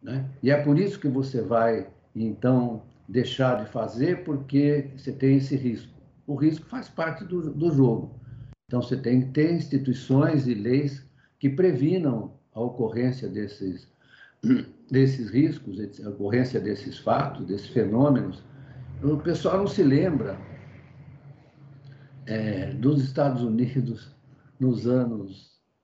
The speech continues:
é, final do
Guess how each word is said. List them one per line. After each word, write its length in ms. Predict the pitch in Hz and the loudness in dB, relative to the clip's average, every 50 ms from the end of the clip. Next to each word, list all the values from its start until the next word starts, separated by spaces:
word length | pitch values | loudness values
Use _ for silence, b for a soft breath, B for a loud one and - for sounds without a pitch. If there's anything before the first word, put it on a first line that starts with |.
| - | -20
é, 300 | 101 101 98 98 95 95 95 90 90 - - - - - - - - _ _ _ _ _ _ _ _ _ _ - 90 - - - _ - | -18 -16 -16 -14 -14 -14 -16 -16 -18 -20 -20 -20 -20 -20 -20 -20 -20 _ _ _ _ _ _ _ _ _ _ -20 -20 -20 -20 -20 _ -20
final 360 | - - - 120 120 127 131 | -10 -4 -2 0 2 2 0
do 60 | 127 | 0